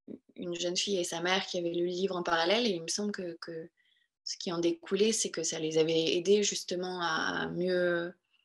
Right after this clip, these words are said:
mieux se comprendre, en fait. Euh, et je crois que ça peut aussi aider les parents parce que ça remet un petit peu les choses en place dans le sens où ça leur, euh,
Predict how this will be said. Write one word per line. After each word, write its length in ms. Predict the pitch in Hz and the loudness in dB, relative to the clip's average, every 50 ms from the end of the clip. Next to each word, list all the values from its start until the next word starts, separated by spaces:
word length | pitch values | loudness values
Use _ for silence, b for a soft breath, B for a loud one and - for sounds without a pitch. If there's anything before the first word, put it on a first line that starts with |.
| _ _ _ _ _ _ _ - | _ _ _ _ _ _ _ -8
mieux 140 | - 185 185 | -4 -4 -2
se 140 | 185 - - | -2 -4 -2
comprendre, 580 | - 208 208 - - 302 320 302 269 - - _ _ - | 0 0 0 0 2 2 2 2 2 0 -4 _ _ -12
en 100 | - 196 | -10 -8
fait. 340 | 196 - 190 202 - - - _ B B B B B B B B _ - - | -6 -4 -6 -6 -6 -12 -18 _ B B B B B B B B _ -6 -2
Euh, 340 | 180 180 175 175 175 175 180 - | 0 2 2 2 0 -2 -4 2
et 80 | - - | 4 4
je 60 | 170 | 6
crois 140 | - 233 220 | 8 8 8
que 60 | 220 | 10
ça 120 | - 208 196 | 10 8 10
peut 140 | - 190 | 10 8
aussi 300 | 185 190 202 196 - 220 220 | 12 12 12 12 12 10 10
aider 140 | 202 196 202 | 12 12 12
les 120 | 196 196 | 12 12
parents 240 | 190 196 214 254 262 | 12 12 10 10 10
parce 180 | 240 202 - | 10 10 8
que 80 | - - | 6 4
ça 220 | 190 - 196 175 | 4 6 6 8
remet 300 | 170 175 180 185 190 196 | 10 10 10 10 10 8
un 120 | 190 175 175 | 8 8 6
petit 180 | 170 - - - | 4 4 2 2
peu 100 | - 196 | 2 2
les 120 | 185 170 | 4 6
choses 220 | 170 - 185 175 170 | 4 4 4 4 2
en 140 | 175 175 | 2 2
place 240 | 175 - 202 208 196 | 4 6 6 6 8
dans 100 | 180 175 | 6 4
le 60 | 170 | 2
sens 260 | 170 - 202 202 - - | 2 2 2 2 2 2
où 40 | |
ça 180 | - - 180 170 | 2 2 4 4
leur, 240 | 165 156 156 156 165 | 4 2 2 2 2
euh, 160 | 160 151 156 | 2 0 0